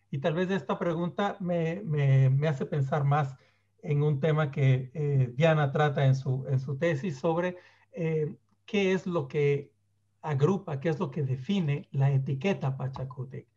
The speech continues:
Porque si es que bien, eh, es un partido, como nos ha, eh, explicado y convencido elocuentemente de, de muchos segmentos y de votantes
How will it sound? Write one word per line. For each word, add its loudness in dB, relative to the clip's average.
Porque -2
si -6
es 0
que 0
bien, 0
eh, 0
es 2
un 0
partido, 0
como 2
nos 0
ha, 0
eh, 0
explicado 0
y 0
convencido -2
elocuentemente 2
de, 4
de 2
muchos 4
segmentos 2
y 4
de 2
votantes -2